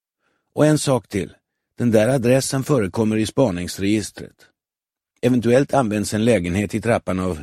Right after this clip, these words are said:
prostituerade. Framme på plats kan de konstatera att alla andra samhällsresurser hunnit fram före dem, trots Beckes våldsamma framfart i trafiken. Till och med akutbilen från Södertälje har kommit fram före dem.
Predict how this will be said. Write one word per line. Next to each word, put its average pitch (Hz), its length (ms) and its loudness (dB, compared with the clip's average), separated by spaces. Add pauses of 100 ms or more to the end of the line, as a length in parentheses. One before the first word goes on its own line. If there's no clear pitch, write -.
(120)
prostituerade. 101 960 -2 (500)
Framme 151 240 4
på 143 140 2
plats 151 360 2
kan 120 180 0
de 104 120 0
konstatera 101 720 0
att 110 180 -4
alla 113 260 2
andra 92 300 0
samhällsresurser 87 1040 -4
hunnit 92 340 -4
fram 80 260 -6
före 78 340 -8
dem, - 220 -18 (380)
trots 92 340 -6
Beckes 92 440 -4
våldsamma 95 640 -4
framfart 90 520 -6
i 85 80 -10
trafiken. 80 640 -12 (1600)
Till 143 120 4
och 151 60 6
med 139 200 6
akutbilen 123 720 2
från 98 200 -4
Södertälje 104 640 0
har 107 120 0
kommit 107 260 -4
fram 90 240 -4
före 73 300 -8
dem. - 180 -20